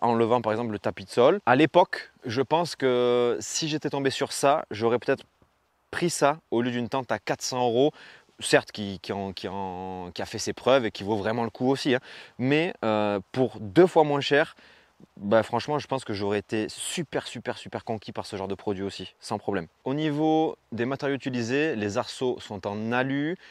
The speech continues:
la tente est en nylon, on a différentes épaisseurs de nylon, on a du cent cinquante D et du deux cents D si je dis pas de bêtises.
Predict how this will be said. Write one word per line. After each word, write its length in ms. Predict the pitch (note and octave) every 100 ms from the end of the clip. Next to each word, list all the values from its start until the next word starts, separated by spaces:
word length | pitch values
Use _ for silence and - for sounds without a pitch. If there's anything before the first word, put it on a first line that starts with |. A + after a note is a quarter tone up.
| - _ _ -
la 140 | A#2+
tente 300 | - B2+ -
est 180 | A#2+ A2+
en 120 | A2
nylon, 640 | A2+ A#2+ C3 B2+ C3+ C#3 C#3+ -
on 120 | A#2+
a 60 |
différentes 720 | A2+ B2 - D3 C3 C3+ C3 B2
épaisseurs 340 | B2+ A#2 B2
de 120 | A#2
nylon, 400 | B2 B2 C3+ C#3+
on 100 | G#2
a 60 | A2
du 200 | A2 A2
cent 260 | - D3 C3
cinquante 560 | C3 B2 B2 B2 A2
D 340 | A2 B2+ C#3+ F3 -
et 40 |
du 120 | G#2
deux 120 | G#2+
cents 180 | C3+ C3+
D 160 | A#2+ G#2+
si 160 | -
je 60 | G2+
dis 80 | G2+
pas 100 | G#2
de 80 | G2+
bêtises. 440 | G#2+ - D3